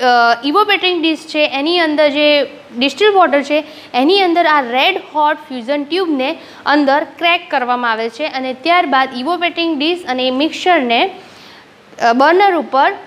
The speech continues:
ગરમ કરવામાં આવે છે, એટલે કે boil the mixture, then boil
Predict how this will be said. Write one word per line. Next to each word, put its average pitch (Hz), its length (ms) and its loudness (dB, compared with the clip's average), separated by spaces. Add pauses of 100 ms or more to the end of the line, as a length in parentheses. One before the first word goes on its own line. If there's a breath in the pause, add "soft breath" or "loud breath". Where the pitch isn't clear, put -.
(100)
ગરમ 330 300 2
કરવામાં 254 580 -2 (120)
આવે 254 280 -2
છે, 220 300 -12 (160)
એટલે 262 200 -6
કે 339 180 -4 (580 loud breath)
boil 285 440 4
the 392 140 2 (400)
mixture, 262 560 -2 (340 loud breath)
then 294 220 0 (100)
boil 277 360 2